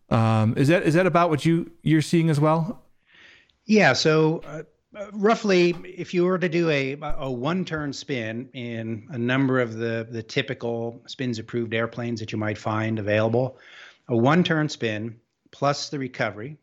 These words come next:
Speaker 2: generally about a quarter turn in those airplanes, plus the pull out to level flight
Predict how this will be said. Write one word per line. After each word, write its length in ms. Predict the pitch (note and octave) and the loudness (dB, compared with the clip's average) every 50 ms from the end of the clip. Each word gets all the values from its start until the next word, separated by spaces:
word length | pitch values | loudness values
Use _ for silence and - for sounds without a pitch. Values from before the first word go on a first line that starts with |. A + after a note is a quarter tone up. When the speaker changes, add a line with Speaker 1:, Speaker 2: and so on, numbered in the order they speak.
| _ _ _ _ | _ _ _ _
Speaker 2:
generally 300 | - B2+ B2 B2 A#2+ A#2 | -12 -12 -10 -8 -8 -6
about 200 | A#2+ A#2 A2 G#2+ | -6 -6 -6 -8
a 40 | |
quarter 360 | A2 - - B2+ A#2+ A2+ A2 G2+ | -10 -12 -8 -8 -6 -6 -6 -8
turn 320 | - - B2+ B2 A#2+ A#2 | -10 -10 -8 -6 -6 -6
in 80 | A2+ A2+ | -6 -6
those 220 | G#2+ G#2+ G#2+ G#2 | -6 -6 -4 -4
airplanes, 400 | G#2+ G2+ F#2+ - A2 A2 A2+ A#2 | -6 -6 -6 -6 -6 -6 -6 -8
plus 380 | - - - - E3 D#3 - - | -10 -6 -2 0 0 0 0 -4
the 100 | C3 - | -6 -8
pull 240 | - - C3+ B2+ | -4 -4 -2 0
out 200 | B2+ B2 B2 A#2+ | 0 0 -2 -2
to 60 | - A2+ | -4 -4
level 260 | A2 A2 G#2+ G#2 F#2+ | -4 -4 -4 -6 -10
flight 380 | - - B2 A2+ A#2 C3+ - | -6 -4 -2 -2 -2 -2 -4